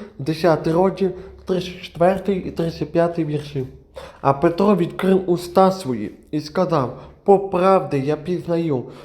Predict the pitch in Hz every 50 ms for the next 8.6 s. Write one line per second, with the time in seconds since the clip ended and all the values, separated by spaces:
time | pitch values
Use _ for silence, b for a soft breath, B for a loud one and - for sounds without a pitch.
0 | B B - - 180 151 135 127 131 135 170 202 220 220 214 208 196 - - 160
1 | 156 156 151 147 170 208 214 196 190 180 - 180 175 165 165 160 160 160 - -
2 | 180 156 131 127 127 120 B B B B B B - 135 147 151 151 147 - -
3 | - - - 220 220 214 190 147 156 165 170 170 175 175 175 180 180 170 180 180
4 | 170 143 - 120 113 B B B B B - - - - 196 196 175 147 175 185
5 | 185 202 202 190 196 - - 139 135 131 123 123 110 110 B B B B B B
6 | - 190 185 190 - 220 220 214 208 185 - - - 165 165 165 165 156 - 160
7 | 180 214 233 190 160 123 - - B B B _ - 185 185 175 - - 180 190
8 | 190 190 190 180 160 135 123 117 120 113 110 107